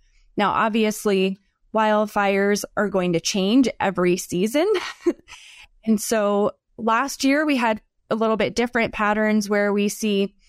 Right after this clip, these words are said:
uh, we didn't have just one wildfire event. We actually had several sort of smaller wildfire events over the course of the whole summer.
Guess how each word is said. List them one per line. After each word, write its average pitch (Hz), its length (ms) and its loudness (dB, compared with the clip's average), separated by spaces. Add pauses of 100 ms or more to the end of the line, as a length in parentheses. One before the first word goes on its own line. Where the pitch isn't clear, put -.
(300)
uh, 196 320 0
we 214 100 0
didn't 214 180 0
have 214 180 -2
just 196 220 -4
one 233 280 0
wildfire 202 600 2
event. 180 260 0
We 190 120 0
actually 190 300 -4
had 180 220 -2
several 190 480 -2
sort 180 260 -2
of 175 80 -2
smaller 196 460 0
wildfire 175 600 0
events 170 360 -4
over 185 200 0
the 180 100 -4
course - 280 -2
of 175 100 -4
the 165 80 -2
whole 156 200 -4
summer. - 480 -8